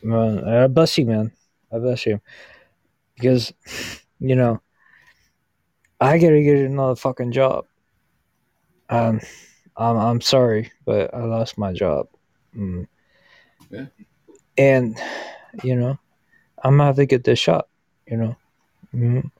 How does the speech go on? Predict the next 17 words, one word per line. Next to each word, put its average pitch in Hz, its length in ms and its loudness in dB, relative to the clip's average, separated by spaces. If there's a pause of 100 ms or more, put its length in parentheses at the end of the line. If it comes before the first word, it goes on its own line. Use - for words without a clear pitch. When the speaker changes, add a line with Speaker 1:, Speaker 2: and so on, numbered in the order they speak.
Speaker 1:
okay. 123 320 0 (760)
Whatever. 127 460 2
Speaker 2:
Yeah. 139 280 -4 (240)
You 131 160 -2
know, 131 120 6
I 127 100 4
mean, 127 540 0
you 127 160 -2
know, 123 280 2
when 123 180 -2
it, 123 160 -2
when 123 140 -4
it 120 100 -10
comes 127 380 0
to, 104 480 -6
um, 95 380 -4
vaccine, 104 840 -2